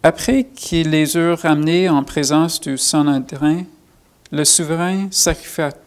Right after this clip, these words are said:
sacrificateur les interrogea en ces termes. « Ne vous avons-nous pas défendu expressément d'enseigner en ce nom-là ? Et voici, vous avez rempli Jérusalem de votre enseignement,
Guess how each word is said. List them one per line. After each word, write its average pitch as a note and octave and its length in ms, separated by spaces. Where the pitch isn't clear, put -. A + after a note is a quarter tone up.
sacrificateur D#3+ 1000
les D3 240
interrogea D#3+ 560
en D#3 60
ces D3 160
termes. « C#3+ 380
Ne E3 80
vous F#3 320
avons-nous F3+ 340
pas G#3+ 240
défendu F3 800
expressément F3 880
d'enseigner E3 560
en F#3 60
ce D#3+ 140
nom-là ? D3 480
Et C#3 60
voici, C#3 580
vous C#3 220
avez D3+ 340
rempli G3+ 680
Jérusalem D#3 640
de D3 80
votre D3 240
enseignement, C#3+ 560